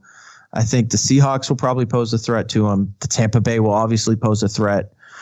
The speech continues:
Uh, the N F C, I just don't, you know, the Saints went down. The Falcons have gone down. Their division is, you know, we'll see about Chicago with drafting, uh, uh, Justin Fields. We'll see that. But for the most part, it, they'll be down.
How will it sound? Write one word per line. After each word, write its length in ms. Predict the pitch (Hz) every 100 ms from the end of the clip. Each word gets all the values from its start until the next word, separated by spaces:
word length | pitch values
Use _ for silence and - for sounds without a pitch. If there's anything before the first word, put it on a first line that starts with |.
| - -
Uh, 200 | 113 117
the 100 | 139
N 60 |
F 100 | 220
C, 240 | 214 233 214
I 100 | -
just 340 | 139 165 180 -
don't, 300 | 151 147 -
you 80 | 120
know, 180 | 107
the 140 | 113 -
Saints 440 | - 131 147 -
went 160 | 156 135
down. 520 | 143 139 131 131 131 - _ _ _ -
The 100 | 107
Falcons 500 | 127 120 123 120 117
have 120 | 110
gone 260 | 117 113
down. 640 | 110 110 107 107 107 104 107 - _ -
Their 100 | 117
division 420 | 113 110 123 123
is, 200 | 113 - _ -
you 180 | 139
know, 300 | 117 110 110 120
we'll 120 | 135
see 240 | - 151
about 260 | 147 139 120
Chicago 760 | 143 135 123 117 117 117 113 -
with 240 | 113 110
drafting, 680 | - 113 110 117 110 104 107 - _ -
uh, 240 | 107 101 87 - _ -
uh, 200 | 98 95
Justin 320 | 95 110 117
Fields. 340 | 107 113 104 104
We'll 80 | 107
see 200 | 120 107
that. 200 | 107 101
But 160 | 104 98 - - -
for 80 |
the 80 | 135
most 240 | 139 135 -
part, 340 | 127 120 -
it, 140 | 78 _ _ - _ -
they'll 140 | 120
be 120 | 113 117
down. 580 | 117 113 110 107 104